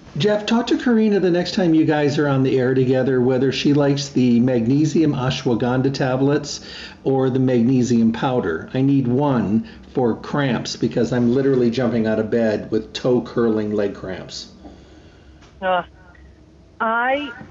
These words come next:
Speaker 2: hear you. I struggled with that for so long, especially when I was pregnant, before we had our magnesium powder. Oh, I remember just really struggling with the cramps. And actually,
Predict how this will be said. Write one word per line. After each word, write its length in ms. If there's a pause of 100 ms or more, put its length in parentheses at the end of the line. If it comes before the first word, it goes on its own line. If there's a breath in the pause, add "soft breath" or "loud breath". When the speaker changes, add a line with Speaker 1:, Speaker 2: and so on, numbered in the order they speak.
(200)
Speaker 2:
hear 140
you. 280
I 200 (140)
struggled 340
with 120
that 180
for 120 (100)
so 120
long, 260
especially 500
when 140
I 100
was 140 (220)
pregnant, 560
before 400
we 180
had 540
our 120
magnesium 680
powder. 440
Oh, 220
I 60
remember 380
just 160 (160)
really 360
struggling 400
with 120
the 60
cramps. 440
And 80
actually, 320